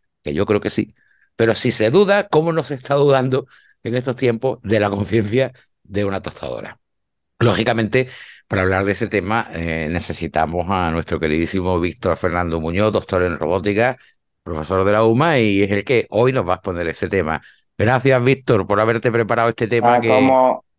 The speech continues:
Speaker 2: como hablé poco, no tenía más remedio que dejar
Speaker 1: Ah, sí, el martes
Speaker 2: irme.
Speaker 1: estuviste descansando,
Speaker 2: Estuve muy
Speaker 1: Tom.
Speaker 2: mal, estuve muy mal, es que era martes, era martes. Hoy viernes ya estoy más animado.
Speaker 1: <laughs>
Speaker 2: Pienso la cerveza de después.
Speaker 1: Claro, sobre todo eso.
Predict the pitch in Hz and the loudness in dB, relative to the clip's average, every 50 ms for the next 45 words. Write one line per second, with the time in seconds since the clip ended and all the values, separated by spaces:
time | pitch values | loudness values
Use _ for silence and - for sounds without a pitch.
0 | _ _ _ - 135 131 127 131 147 156 156 151 - 156 156 156 - 160 156 160 | _ _ _ -4 0 2 2 4 4 4 2 2 2 0 0 0 2 2 2 4
1 | 160 160 156 156 151 135 127 135 127 127 131 135 139 131 - 131 135 135 131 127 | 4 4 4 2 2 0 -2 -4 -4 -2 -2 -2 -4 -2 -4 -2 -2 0 0 0
2 | 120 120 120 123 123 120 113 123 123 120 - - 110 117 113 - 156 151 139 120 | -2 -2 -2 -2 -2 0 0 2 0 0 0 0 -2 -2 0 0 2 2 2 2
3 | 120 127 120 127 139 151 151 147 - 147 156 160 165 175 180 175 151 143 - - | 2 2 2 4 4 4 4 2 2 4 4 4 4 4 4 2 0 -2 -4 -10
4 | - _ _ - 117 123 - - 107 90 87 - 87 90 147 151 143 143 143 147 | -20 _ _ -8 -6 -6 -4 -2 -4 -2 -2 -2 0 2 2 4 4 4 4 4
5 | 156 165 175 180 185 185 185 170 - 131 - 160 160 156 156 170 185 185 185 190 | 6 6 6 4 4 2 -2 -4 -6 -4 -2 0 0 2 2 2 2 2 2 2
6 | 175 151 139 139 135 123 - - 143 139 120 110 110 110 101 - 127 127 127 127 | 2 2 2 2 0 0 0 0 0 0 0 0 -2 -6 -6 -2 0 2 2 2
7 | 135 143 135 151 151 139 135 151 156 151 156 175 151 143 143 135 123 113 113 117 | 2 2 4 4 4 4 2 2 2 2 2 2 2 2 2 2 2 2 2 2
8 | 117 135 139 135 143 123 - - 151 135 - - - 131 123 - - 147 127 123 | 2 2 2 2 0 -2 0 0 0 -2 -2 0 -2 -2 -2 0 0 0 0 2
9 | 156 175 160 139 156 156 151 151 151 147 143 135 131 127 - - 131 151 165 165 | 4 4 4 4 2 2 2 2 2 2 2 2 2 0 -2 0 0 2 2 2
10 | - - - - 160 143 - - - 131 135 131 135 131 139 143 123 135 127 123 | -2 -6 -12 -12 -12 -14 -10 -6 -2 0 2 2 2 2 2 2 2 2 2 2
11 | 120 123 143 139 143 135 127 110 - | 2 2 2 2 2 0 -2 -4 -6